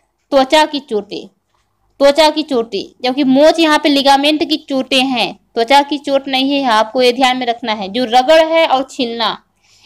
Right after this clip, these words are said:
ये दोनों आपका है त्वचा की चोटें। ऑप्शन नंबर डी करेक्ट है, ए and बी।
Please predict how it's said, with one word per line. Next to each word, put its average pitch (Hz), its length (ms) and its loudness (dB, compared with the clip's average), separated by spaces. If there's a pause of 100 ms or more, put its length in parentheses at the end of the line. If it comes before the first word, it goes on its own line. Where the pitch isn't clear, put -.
(100)
ये 302 140 2
दोनों 277 340 -2
आपका 254 340 2
है 254 240 -4 (720)
त्वचा 269 260 4
की 285 160 -4
चोटें। 208 460 -6 (460)
ऑप्शन 233 320 0
नंबर 311 480 2
डी 233 240 0
करेक्ट 262 400 0
है, 285 200 2 (340)
ए 254 140 4 (160)
and 226 260 -6
बी। 190 380 -8